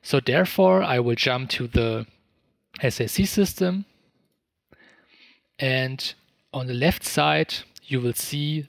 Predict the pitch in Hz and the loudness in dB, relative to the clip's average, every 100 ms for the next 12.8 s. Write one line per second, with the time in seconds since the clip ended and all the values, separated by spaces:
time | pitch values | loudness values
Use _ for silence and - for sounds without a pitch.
0 | - 123 - 117 117 113 113 - - - | -4 -4 -4 -6 -4 -4 -6 -10 -20 -20
1 | _ 135 160 - 151 139 139 139 135 - | _ -2 0 2 0 -2 0 0 -2 -2
2 | 127 - 123 120 123 123 131 - 131 - | -2 -4 -6 -2 0 2 0 0 0 -2
3 | - 139 123 123 135 - 123 - - _ | -8 -4 -2 -2 -4 -4 -6 -10 -18 _
4 | - 135 - - - 110 - - - - | -6 -6 -4 -4 -2 -4 -6 -10 -10 -10
5 | - - - - _ - - - - - | -12 -12 -12 -14 _ -20 -20 -20 -20 -20
6 | - - - 135 131 117 127 208 190 - | -20 -20 -8 -2 -2 2 2 4 2 2
7 | 170 - 139 - 117 165 170 - 139 123 | 0 2 0 0 -2 -2 -2 -2 -4 -4
8 | - - 202 208 156 160 147 147 143 135 | 0 2 2 2 2 2 2 0 0 -2
9 | - 131 123 120 127 117 113 127 147 - | 0 -2 -2 -4 -4 -8 2 4 4 -2
10 | - - - _ _ _ _ - 127 175 | -8 -10 -16 _ _ _ _ -6 2 2
11 | 139 110 104 - 120 123 123 127 185 190 | 2 -2 -8 -8 -4 -2 -2 0 0 2
12 | 175 120 - 123 143 180 - | 0 0 -4 0 2 2 -2